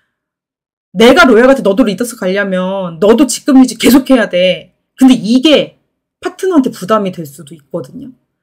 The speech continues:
그래서 전 지금도 물어봐요. 부담되면 하지 마시라고 얘기를 해요.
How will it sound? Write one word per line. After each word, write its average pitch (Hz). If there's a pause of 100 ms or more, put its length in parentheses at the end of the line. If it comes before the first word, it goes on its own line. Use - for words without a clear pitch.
그래서 226
전 247
지금도 254
물어봐요. 165
부담되면 220
하지 196
마시라고 -
얘기를 170
해요. 247